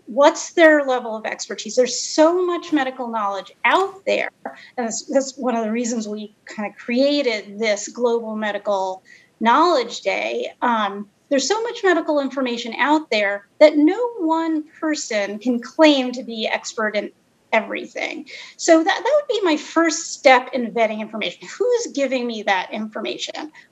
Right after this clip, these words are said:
What's their training? What's their qualifications? What's their day job? Is this what they do every day? Are they associated with a trusted institution, um, that provides healthcare? So that would be my number one, is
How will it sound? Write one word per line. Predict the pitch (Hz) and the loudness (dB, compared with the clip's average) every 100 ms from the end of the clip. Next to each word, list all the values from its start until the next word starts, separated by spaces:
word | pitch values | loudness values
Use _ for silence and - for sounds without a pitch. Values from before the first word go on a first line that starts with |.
| - | -2
What's | 262 320 - | 0 0 0
their | 403 | -4
training? | 381 - 262 240 240 240 226 | -4 -4 -4 -2 -4 -4 -4
What's | 240 247 | -4 -2
their | 294 | -2
qualifications? | 269 285 262 262 262 294 220 208 - 220 214 | -2 2 2 2 -4 -8 -8 -8 -8 -8 0
What's | 330 - | 0 0
their | 415 392 302 - _ | 0 0 0 -8 _
day | 311 392 508 | 2 4 2
job? | 220 208 - | 0 -2 -2
Is | 254 220 | -6 0
this | 359 453 466 | 2 4 2
what | 370 349 | -6 -4
they | 285 262 | -4 -4
do | 226 254 240 226 - _ _ - | -4 -4 -4 -8 -12 _ _ 2
every | 262 254 247 240 | 4 4 0 -6
day? | 208 208 - - - - - - - | -4 -4 -4 -4 -6 -8 -16 -14 4
Are | 262 320 | 6 6
they | 330 320 | 4 0
associated | - - 311 320 320 269 254 240 226 | -4 -2 0 -2 -4 -4 -4 -6 -6
with | 233 233 | -6 -6
a | |
trusted | 233 - 269 269 226 220 | -6 0 0 0 -8 -8
institution, | 214 214 220 - - 320 311 - 190 185 202 - _ _ _ - | -8 -8 -8 -4 2 2 2 -2 -4 -4 -6 -12 _ _ _ -4
um, | 220 220 | -2 -2
that | - | -4
provides | - 233 233 220 214 202 202 - - _ _ | -2 2 2 2 0 -6 -10 -16 -16 _ _
healthcare? | - 214 - - - - | -6 -6 -6 -12 -12 -4
So | 302 | 2
that | 359 | 2
would | 415 | 0
be | 349 320 | 0 0
my | 269 | 0
number | 247 247 247 240 | -2 -6 -4 -4
one, | 214 208 | -4 -8
is | 196 - | -10 -12